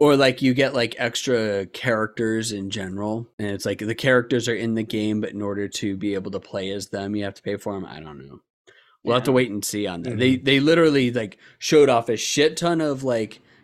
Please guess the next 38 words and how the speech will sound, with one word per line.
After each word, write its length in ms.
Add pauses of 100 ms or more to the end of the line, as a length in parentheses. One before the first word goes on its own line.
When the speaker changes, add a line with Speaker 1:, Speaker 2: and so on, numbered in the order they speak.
(120)
Speaker 1:
cutscene 540
type 260
stuff, 420 (340)
gameplay, 1120 (260)
whole 240
nine 240
yards, 360 (320)
didn't 200
explain 380 (240)
anything 880
about, 720 (100)
like, 300 (200)
how 200
this 180
game 200
was 120
gonna 180
be 120
funded. 440 (180)
Uh, 300
let's 200
see 300
here. 800
Uh, 260 (340)
<laughs> 340
all 80
right, 180
we're 100
gonna 220
go 200
into 200
bonkers 800
tech 380
news 380
for 260
a 60
minute 340
here. 360